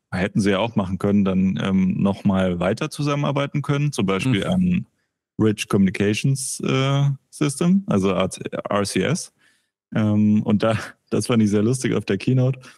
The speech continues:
Speaker 1: ähm, hat Google mal wieder drauf aufmerksam gemacht und meinte so, „Hm, also wär schon gut, wenn alle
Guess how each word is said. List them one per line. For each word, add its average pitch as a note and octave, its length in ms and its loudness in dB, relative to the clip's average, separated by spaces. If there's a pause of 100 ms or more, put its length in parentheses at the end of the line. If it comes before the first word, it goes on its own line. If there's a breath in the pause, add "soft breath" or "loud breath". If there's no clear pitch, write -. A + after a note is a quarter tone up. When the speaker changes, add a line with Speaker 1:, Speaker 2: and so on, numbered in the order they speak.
(360 loud breath)
Speaker 1:
ähm, G#2+ 540 2 (120)
hat A2 240 -4
Google C3 260 2
mal G#2+ 160 2
wieder A2+ 140 2
drauf G2+ 300 -2
aufmerksam B2 540 -2
gemacht A#2+ 320 0
und G2+ 100 2
meinte G#2 260 2
so, G2+ 260 0 (120)
„Hm, F#3+ 340 2 (440)
also A#2 340 0
wär C#3 180 2
schon E3 300 0
gut, F3+ 320 0
wenn D3 280 -2 (400)
alle G#2+ 560 0